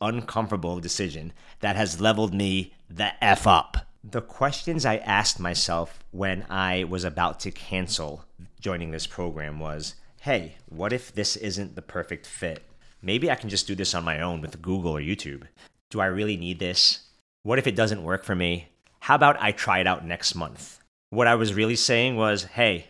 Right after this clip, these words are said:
Amar, I'm not willing to be uncomfortable. I'm not challenging myself. I don't know where to start, and I'm not good enough." Our brains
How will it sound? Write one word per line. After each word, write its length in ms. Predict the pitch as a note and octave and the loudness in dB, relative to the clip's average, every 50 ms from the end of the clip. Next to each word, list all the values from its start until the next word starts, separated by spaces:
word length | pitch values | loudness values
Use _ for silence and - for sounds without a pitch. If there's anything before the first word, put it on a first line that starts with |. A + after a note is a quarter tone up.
| _ | _
Amar, 460 | - G2 G2 G2+ G#2+ A2+ B2+ B2+ A2 - _ _ _ _ _ _ _ - | -6 -4 0 2 4 4 4 2 0 -6 _ _ _ _ _ _ _ -8
I'm 100 | A2 D3 | -4 2
not 200 | D#3 B2+ F#2 F#2 | 2 2 2 2
willing 160 | G#2 G2+ F#2+ | 0 0 0
to 100 | - G#2 | -2 -2
be 80 | F#2 F#2+ | -2 0
uncomfortable. 720 | F#2 F2 - - F#2+ G#2 G2+ F#2+ D#2 C#2+ B1+ - _ _ _ _ - - _ _ - | 0 -2 -2 -6 -6 -6 -6 -6 -6 -8 -10 -12 _ _ _ _ -20 -20 _ _ -6
I'm 140 | G#2 A#2+ D3+ | -4 -2 2
not 180 | C3+ A2 - | 0 0 0
challenging 480 | - - - G#2 A2+ A2+ G2 F2 F2 E2 | 0 -2 -2 0 0 0 -2 -4 -6 -6
myself. 640 | D#2+ D2+ D#2 - - D#2+ C#2+ B1+ - - - - _ _ _ _ - | -6 -4 -2 -2 -2 -2 -4 -8 -12 -16 -20 -20 _ _ _ _ 2
I 120 | - A2 A2 | 4 4 6
don't 180 | B2 C#3+ C3+ | 6 4 4
know 120 | C3 B2+ A#2 | 4 4 4
where 120 | A#2 A#2 | 4 4
to 80 | G#2 F#2+ | 4 6
start, 500 | - - - G2 F2 F#2+ C3+ - - - _ _ _ _ _ _ _ | 4 4 6 6 6 6 6 4 0 -6 _ _ _ _ _ _ _
and 140 | - B2 B2+ | -4 -2 0
I'm 100 | B2 A#2+ | 0 2
not 160 | B2 A#2 G#2 | 2 2 2
good 100 | E2+ G#2+ | 2 0
enough." 400 | A#2 F#2 C#2 - - - - - _ _ - - - - | 0 0 -2 -4 -8 -12 -18 -20 _ _ -20 0 8 10
Our 240 | G2+ A2 C3+ E3 F3 | 12 12 12 12 8
brains 640 | C3+ F#2 F#2 F2+ F#2 G2 G2 A2 B2 C#3+ C#3 - - | 6 4 0 2 4 4 4 4 4 2 0 -2 -4